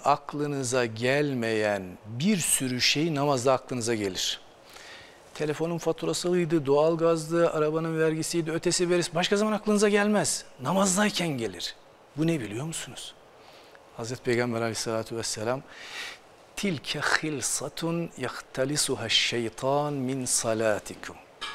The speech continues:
Şeytan kapkaççılık yapıyor.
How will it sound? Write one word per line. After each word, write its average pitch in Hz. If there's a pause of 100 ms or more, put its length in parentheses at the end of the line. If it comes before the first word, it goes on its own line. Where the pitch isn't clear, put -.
(640)
Şeytan 143
kapkaççılık -
yapıyor. -